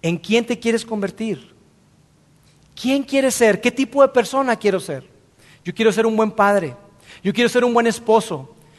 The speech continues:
Yo quiero ser un buen hijo. Yo quiero ser una persona íntegra. Yo quiero ser una persona saludable. Yo quiero ser una persona que es ejemplo. Yo quiero ser una persona que deja un legado.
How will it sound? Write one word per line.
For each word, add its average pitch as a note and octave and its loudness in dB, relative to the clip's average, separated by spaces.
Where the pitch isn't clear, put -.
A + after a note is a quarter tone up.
Yo G3 0
quiero A#3 2
ser A#3 4
un A#3+ 2
buen A#3+ 6
hijo. A3 0
Yo G3 0
quiero B3 2
ser B3 6
una B3 4
persona A#3+ 2
íntegra. A#3+ 4
Yo G#3+ 0
quiero B3 0
ser C4+ 2
una C4 4
persona B3+ 2
saludable. G#3+ 4
Yo G3+ 0
quiero A#3 2
ser A#3+ 4
una A3 2
persona A3 0
que G#3 2
es G#3+ -4
ejemplo. G3+ -2
Yo E3+ -2
quiero A3+ 0
ser B3 -2
una B3+ 4
persona B3+ 2
que A3+ 2
deja A#3 4
un A#3 2
legado. G#3+ 6